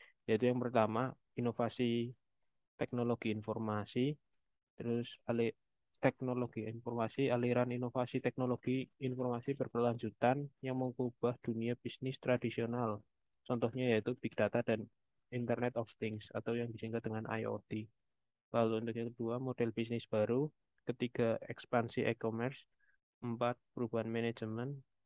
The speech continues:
Lima, perubahan perusahaan dan organisasi. Lalu, mengapa sistem informasi begitu penting untuk menjalankan dan mengelola bisnis? Sistem informasi merupakan landasan untuk menjalankan bisnis saat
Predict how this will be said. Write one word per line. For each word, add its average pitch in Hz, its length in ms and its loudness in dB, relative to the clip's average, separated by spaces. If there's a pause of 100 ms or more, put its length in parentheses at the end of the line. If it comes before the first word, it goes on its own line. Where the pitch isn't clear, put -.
(120)
Lima, 120 320 0
perubahan 123 560 -2 (160)
perusahaan 117 400 0
dan 113 320 -4 (160)
organisasi. 107 960 -4 (960)
Lalu, 120 240 0
mengapa 143 400 0
sistem 131 400 0
informasi 120 640 0
begitu 117 400 -4
penting 127 400 -2
untuk 123 240 -4
menjalankan 113 640 -2
dan 110 160 -2
mengelola 110 400 0
bisnis? 127 480 -4 (960)
Sistem 135 480 -2
informasi 127 480 -4
merupakan 135 400 -2
landasan 127 560 0
untuk 127 320 -6
menjalankan 117 640 0 (480)
bisnis 143 480 2
saat 123 160 4